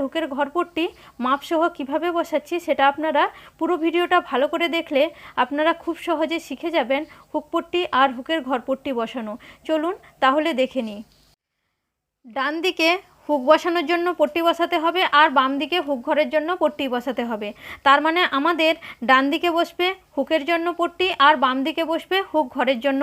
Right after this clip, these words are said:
পট্টি। তো হুকের জন্য আমি আড়াই ইঞ্চিতে পট্টি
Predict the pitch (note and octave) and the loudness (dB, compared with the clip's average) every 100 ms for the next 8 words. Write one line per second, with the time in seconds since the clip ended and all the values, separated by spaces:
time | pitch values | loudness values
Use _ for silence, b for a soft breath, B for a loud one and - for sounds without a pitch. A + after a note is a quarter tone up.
0 | D4 A#3+ - G#3+ A3+ B B B E4 E4 | 0 -2 -2 -6 -8 B B B 6 8
1 | F#4+ B B D4 D4 F4 D#4 E4+ E4+ E4 | 6 B B -6 0 0 2 0 2 2
2 | E4 E4+ C4 C#4 D#4+ E4 D#4+ D#4+ E4+ E4+ | 2 2 6 6 6 2 -2 0 2 2
3 | C4 | 2